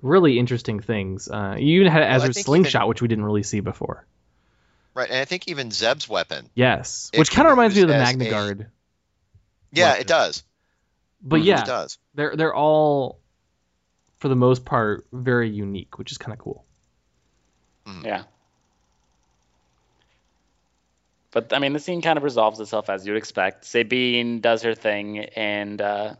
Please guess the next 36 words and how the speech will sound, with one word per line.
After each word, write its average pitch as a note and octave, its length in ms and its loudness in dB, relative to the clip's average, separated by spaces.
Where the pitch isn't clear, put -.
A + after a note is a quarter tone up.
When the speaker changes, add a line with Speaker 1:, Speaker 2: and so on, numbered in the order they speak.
Speaker 3:
holds A#2+ 360 0
the A#2 60 -4
last G#2+ 360 4
two G#2+ 160 -8
soldiers G2 400 -6
hostage F#2+ 440 -2
after G2+ 220 -4
jumping G2+ 380 -8
on G2+ 120 -6
top. E3 420 4
Uh, G#2 640 0
Chopper D#3+ 460 4
gets C#3+ 240 0
a C3+ 40 -8
nice B2+ 280 -2
moment A#2+ 320 -4
when A#2+ 100 -8
he A2 80 -6
sneaks A2 320 -12
onto G#2 640 -6
the G2 320 -8
ship - 460 -4
and, F#2 460 -6
uh, F2 280 -4
threatens, G2+ 920 -6
uh, E2+ 300 -4
as G2+ 200 -4
Morgan, G#2 400 -2
who B2+ 80 -8
had G2+ 100 -8
taken G2+ 300 -8
Zeb G2 240 -2
hostage. D3 640 -4
And D#3 220 -2
it F#3 100 -4
kinda, F#3+ 380 0